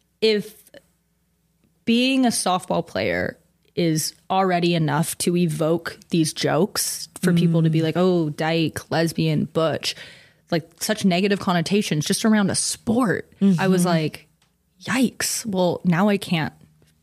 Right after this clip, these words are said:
Speaker 1: play into this stereotype. I can't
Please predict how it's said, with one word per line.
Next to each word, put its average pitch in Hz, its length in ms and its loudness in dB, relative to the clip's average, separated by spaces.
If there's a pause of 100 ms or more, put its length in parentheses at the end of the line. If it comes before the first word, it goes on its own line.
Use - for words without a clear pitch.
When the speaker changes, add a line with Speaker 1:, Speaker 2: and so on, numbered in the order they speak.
(220)
Speaker 1:
play 160 500 0
into 170 340 2
this 143 280 -2
stereotype. 151 840 -2
I - 60 -4
can't 160 440 -4